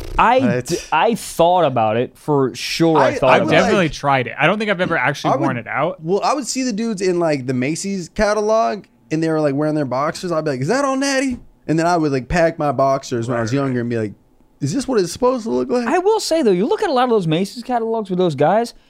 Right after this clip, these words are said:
Speaker 1: Now, as an adult, you're like, it's not even, you're not doing too much there.
Speaker 2: Really?
Speaker 1: Yeah.
Speaker 2: They, they doing
Speaker 1: Really?
Speaker 2: two
Speaker 1: May-
Speaker 2: thoughts here, two thoughts here.
Speaker 1: Okay.
Speaker 2: One, I was watching this show with, with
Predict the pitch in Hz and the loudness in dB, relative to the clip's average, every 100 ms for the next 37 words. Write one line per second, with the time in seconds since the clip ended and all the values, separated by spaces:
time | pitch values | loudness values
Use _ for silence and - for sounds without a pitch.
0 | _ _ 151 175 - 185 165 147 170 165 | _ _ 0 2 0 0 0 2 2 2
1 | 190 196 - _ - 247 381 262 147 117 | 0 -2 -6 _ -12 -4 0 2 0 -2
2 | 107 _ _ _ _ _ _ 349 330 131 | -6 _ _ _ _ _ _ -2 -2 2
3 | 160 294 180 135 120 107 101 - 95 67 | 2 2 0 0 -2 -2 -10 -10 -10 -10
4 | _ _ - 135 247 440 494 415 - 254 | _ _ -8 -4 0 2 2 -2 -6 -2
5 | 349 190 107 92 87 - _ 139 233 403 | 2 2 0 -4 -8 -16 _ 0 2 2
6 | 269 151 - _ _ _ _ _ _ _ | -2 -8 -20 _ _ _ _ _ _ _
7 | - 170 330 359 262 294 277 208 156 - | 0 2 4 2 2 2 2 0 -4 -12
8 | - - 254 330 403 381 175 214 302 302 | -12 2 4 6 4 2 2 4 4 4
9 | 196 165 147 135 240 214 147 - 240 117 | 0 0 -2 -2 -2 2 2 4 2 2
10 | 202 294 151 247 233 175 170 226 - 220 | 0 0 -2 0 0 0 2 2 2 0
11 | 170 - 175 160 165 - - _ 143 151 | 0 0 0 2 0 -4 -20 _ -2 -2